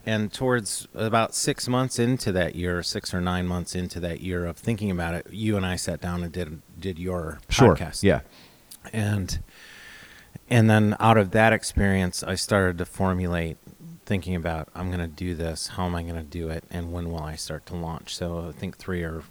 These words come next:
Speaker 1: three, two or three months after our conversation, I launched the first episode.
Speaker 2: And, and so we're at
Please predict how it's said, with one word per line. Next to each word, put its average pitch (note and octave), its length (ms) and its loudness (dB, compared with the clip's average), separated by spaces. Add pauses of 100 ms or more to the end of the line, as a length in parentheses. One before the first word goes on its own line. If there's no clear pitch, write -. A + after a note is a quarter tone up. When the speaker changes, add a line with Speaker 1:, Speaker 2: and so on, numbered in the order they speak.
(140)
Speaker 1:
three, F#2 240 -8
two F#2 160 -4
or E2+ 60 -4
three F2+ 200 -6
months D#2+ 260 -6
after F2 360 -4
our E2+ 100 -2
conversation, F#2 720 -4
I E2+ 100 -4
launched D#2+ 440 -8
the - 60 -12
first - 300 -8
episode. C#2 480 -8 (720)
Speaker 2:
And, D#3 140 10 (160)
and C3+ 220 6
so B2 260 8
we're A2+ 280 10
at G#2 160 10